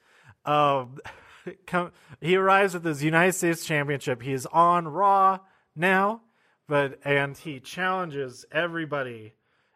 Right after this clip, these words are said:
in the locker room. Like, uh, he's, he's, he doesn't have any competition around SmackDown, so he's gonna challenge him here. Uh, Jeff Hardy challenges him and defeats him to become the United States Champion.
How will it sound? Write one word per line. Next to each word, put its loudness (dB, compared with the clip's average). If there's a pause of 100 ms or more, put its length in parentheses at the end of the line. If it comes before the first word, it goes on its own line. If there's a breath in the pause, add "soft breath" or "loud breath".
in -4
the 2
locker 6
room. -8 (400)
Like, -16
uh, -10
he's, -16
he's, -14 (240)
he -6
doesn't 6
have 2
any -2
competition -4
around -4
SmackDown, -12
so -20
he's -20
gonna -18
challenge -18
him -20
here. -20 (540 soft breath)
Uh, 4
Jeff 0
Hardy 2 (200)
challenges 2
him 0 (300 soft breath)
and -2
defeats -4
him -2 (320)
to -14
become 0
the -2
United 2
States -2
Champion. -6